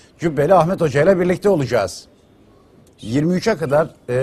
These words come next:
devam edecek aşağı yukarı iki buçuk saatlik bir süremiz var. Peki bu programda ne olacak diye merak ediyorsanız, tabii, e, hocamız temel İslami konularda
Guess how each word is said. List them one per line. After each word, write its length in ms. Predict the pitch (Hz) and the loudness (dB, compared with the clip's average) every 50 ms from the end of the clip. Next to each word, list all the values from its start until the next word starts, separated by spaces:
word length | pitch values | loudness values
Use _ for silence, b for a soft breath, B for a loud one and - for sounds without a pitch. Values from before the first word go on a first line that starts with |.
| 131 120 95 | -2 -4 0
devam 320 | 110 127 135 147 156 147 127 | 2 4 6 6 6 6 2
edecek 440 | 113 110 98 101 135 - - - - | -2 -6 -6 -8 -8 -8 -10 -10 -8
aşağı 280 | 110 107 - - 135 120 | -8 -8 -4 -4 -4 -4
yukarı 300 | 101 - 110 113 139 151 | -4 -6 -6 -6 -6 -6
iki 320 | - - - - 214 185 | -6 -8 -6 -6 -6 -4
buçuk 260 | 151 127 - 139 120 | -4 -6 -8 -10 -12
saatlik 500 | - - 127 127 123 - - 170 - - | -6 -2 -2 0 -2 -2 -6 -14 -10 -4
bir 220 | 139 160 175 - - - _ _ | -4 -4 -4 -6 -12 -20 _ _
süremiz 460 | - - - 175 185 165 143 107 90 | -10 -4 2 4 4 4 2 -2 -4
var. 180 | 98 90 80 - - _ _ _ _ _ b b b b b b b b b b b b b b b b b b _ _ - | -6 -8 -8 -10 -18 _ _ _ _ _ b b b b b b b b b b b b b b b b b b _ _ 4
Peki 360 | 190 233 - 196 208 196 180 | 4 4 4 4 0 2 2
bu 100 | 233 185 | 0 2
programda 680 | 196 202 190 156 185 175 175 165 180 220 226 196 - - - | 4 4 6 6 6 4 4 4 4 4 4 2 0 -4 -6
ne 220 | 143 135 165 220 226 | -2 2 4 4 6
olacak 440 | 196 170 147 135 - 127 120 117 - - _ | 4 4 2 0 0 -2 -2 -2 -4 -12 _
diye 300 | 120 120 123 120 113 78 - _ B B B B B B | -2 0 0 0 0 -4 -8 _ B B B B B B
merak 340 | - 101 120 120 113 110 - | -6 -4 -2 -2 -2 -4 -6
ediyorsanız, 680 | 110 104 107 98 - 120 123 160 151 - - - - _ _ _ _ | -8 -8 -8 -8 -6 -6 -6 -6 -6 -8 -10 -12 -14 _ _ _ _
tabii, 340 | 131 127 120 120 117 - - _ b b b b b _ | -4 -4 -2 -4 -8 -10 -12 _ b b b b b _
e, 200 | - 110 120 120 | -10 -8 -8 -8
hocamız 680 | - - 104 113 113 101 117 113 131 - - - - - _ _ b b b b b b b b b b b b b b b _ _ _ _ _ _ _ _ _ _ _ _ | -10 -8 -6 -6 -4 -4 -4 -6 -6 -8 -12 -16 -16 -20 _ _ b b b b b b b b b b b b b b b _ _ _ _ _ _ _ _ _ _ _ _
temel 240 | 139 147 196 196 185 | -2 0 0 0 -2
İslami 400 | 156 - - 165 165 175 175 156 | -2 -2 0 0 2 2 0 -2
konularda 680 | - 135 127 120 117 113 110 101 98 135 160 170 - | -2 -4 -4 -2 -2 -2 -2 0 0 -2 -2 -2 -6